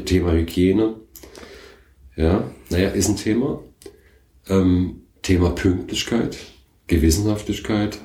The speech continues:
Sorgfalt, Zuverlässigkeit, Motivation, Eigenmotivation, Mindestmaß an Kommunikationsfähigkeit,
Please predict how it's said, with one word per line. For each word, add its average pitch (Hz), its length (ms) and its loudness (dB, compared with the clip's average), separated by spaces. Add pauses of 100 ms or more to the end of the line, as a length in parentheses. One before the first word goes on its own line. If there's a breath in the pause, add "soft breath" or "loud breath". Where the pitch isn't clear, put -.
(260)
Sorgfalt, 78 800 -2 (320)
Zuverlässigkeit, - 1080 -2 (1200 soft breath)
Motivation, 80 1000 -2
Eigenmotivation, 120 1200 -2 (1120)
Mindestmaß 110 800 0
an 90 180 -6
Kommunikationsfähigkeit, 87 1500 -8